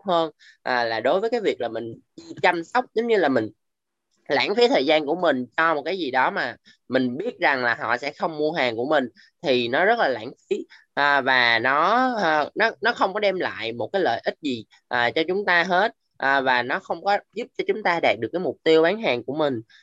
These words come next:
À, và cái thứ hai á, là đạt, à, đặt mục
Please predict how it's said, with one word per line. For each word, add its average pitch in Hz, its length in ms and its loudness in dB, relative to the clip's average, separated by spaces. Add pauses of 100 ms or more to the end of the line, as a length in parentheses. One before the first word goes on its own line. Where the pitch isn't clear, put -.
(100)
À, 131 140 0
và 123 160 2
cái 180 160 -2
thứ 240 200 0
hai 175 380 2
á, 202 140 2
là 139 220 2
đạt, 113 320 0 (580)
à, 131 280 2
đặt 131 200 0 (180)
mục 139 200 -6